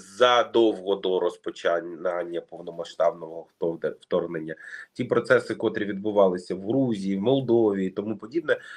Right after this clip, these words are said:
ворог буде використовувати всі знання для того, щоб, е, розхитати ситуацію. І дуже цікаво, що буде використовувати всі важелі впливу. В-, під всіма важелями впливу ми кажемо і про агентуру, і про вкиди, і по-,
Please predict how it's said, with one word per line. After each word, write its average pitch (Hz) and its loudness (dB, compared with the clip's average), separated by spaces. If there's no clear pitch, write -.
ворог 131 4
буде 117 2
використовувати 131 2
всі 123 -6
знання 113 0
для 113 -2
того, 127 -4
щоб, 123 -6
е, - -20
розхитати 123 0
ситуацію. 147 0
І 127 -10
дуже 131 -6
цікаво, 131 2
що 127 -10
буде 117 -6
використовувати 117 -2
всі - -6
важелі 120 4
впливу. 107 -2
В-, 120 4
під 123 -4
всіма 143 4
важелями 120 2
впливу 175 2
ми 131 -2
кажемо 110 2
і 165 -2
про 170 2
агентуру, 160 -2
і 139 -16
про 151 -4
вкиди, 127 -6
і 123 -10
по-, 120 -16